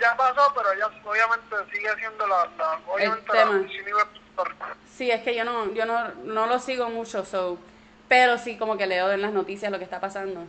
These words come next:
Speaker 2: Es bien difícil porque estamos hablando, la mayoría de las críticas que tú escuchas en contra de ella por no ser puertorriqueña, entre comillas,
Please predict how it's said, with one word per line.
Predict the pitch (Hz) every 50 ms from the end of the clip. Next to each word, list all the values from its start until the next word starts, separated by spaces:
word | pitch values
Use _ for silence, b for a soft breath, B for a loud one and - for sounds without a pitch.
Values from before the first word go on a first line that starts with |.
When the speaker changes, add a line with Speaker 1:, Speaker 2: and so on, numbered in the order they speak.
| - B B B B B B B B B B - - _ - - - - -
Speaker 2:
Es | 160 175 196 262 - - - - - - - - -
bien | 208 208 233 233 233 233 240 254 262 247 - - - -
difícil | 220 233 262 208 - 302 311 311 - 285 226 196
porque | 214 220 - 226
estamos | 214 214 - 220 233 254 262 262 269
hablando, | 262 247 247 247 247 247 254 262 247 240 233 226 220 - - - -
la | 226 233 220 220
mayoría | 220 220 220 214 214 214 220 240
de | 254
las | 269 269 269
críticas | 269 - - 262 269 269 269 277 269 - 254 233 226 226 -
que | 240 220
tú | 208 226
escuchas | 226 226 - - 254 269 269 - 262 226 220 214
en | 202 190 185
contra | 196 208 214 208 214 226 233 220
de | 220 226 226
ella | 226 226 208 190 190
por | - 190 180
no | 175 180 180 185 196 220 226 226 226 226
ser | 226 - - 247 233 233 220 208
puertorriqueña, | - 202 196 - - 202 196 196 185 170 - 185 180 180 196 214 220
entre | 220 208 226 226
comillas, | 220 220 220 233 262 269 247 202 170 160